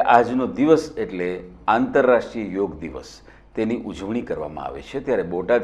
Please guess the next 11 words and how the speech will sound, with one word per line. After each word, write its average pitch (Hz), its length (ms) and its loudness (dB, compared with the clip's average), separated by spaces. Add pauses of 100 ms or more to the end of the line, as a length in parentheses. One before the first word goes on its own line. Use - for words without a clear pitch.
ખાતે 110 280 -4
સરકારી 95 500 -6
હાઈસ્કૂલના 85 480 -12
ગ્રાઉન્ડમાં 85 480 -8 (540)
યોગ 143 200 4
દિવસની 104 460 -6 (100)
ઉમંગપૂર્વક 82 600 -4 (160)
ઉજવણી 110 400 -6
કરવામાં 78 340 -8
આવી - 240 -14
હતી. - 240 -20